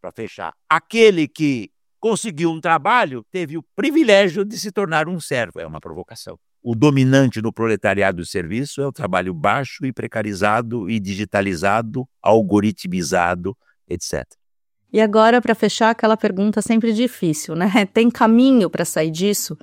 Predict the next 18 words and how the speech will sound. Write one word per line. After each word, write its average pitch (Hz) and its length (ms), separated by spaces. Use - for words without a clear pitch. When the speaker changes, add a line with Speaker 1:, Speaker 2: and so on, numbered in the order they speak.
Speaker 2:
Tem 254 220
como 247 240
ter 233 240
vida 196 640
além 202 460
do 208 100
privilégio 185 640
da 160 80
servidão 170 640
em 185 140
um 185 80
mundo 196 480
do 175 100
trabalho 175 540
cada 175 240
vez 190 240
mais 196 340
controlado? 160 800